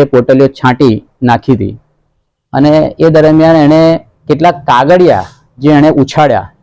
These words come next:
મારા સી સી ટી વી ફૂટેજમાં જે જોવા પછી ધ્યાનમાં આવ્યું એટલે મેં એ કાગળિયા પણ જોયા અને આ જે કંઈ પણ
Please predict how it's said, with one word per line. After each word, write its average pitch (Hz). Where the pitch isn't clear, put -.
મારા 127
સી 131
સી 147
ટી 147
વી 139
ફૂટેજમાં 143
જે 143
જોવા 131
પછી 135
ધ્યાનમાં 131
આવ્યું 120
એટલે 139
મેં 143
એ 139
કાગળિયા 139
પણ 143
જોયા 113
અને 135
આ -
જે 143
કંઈ 143
પણ 147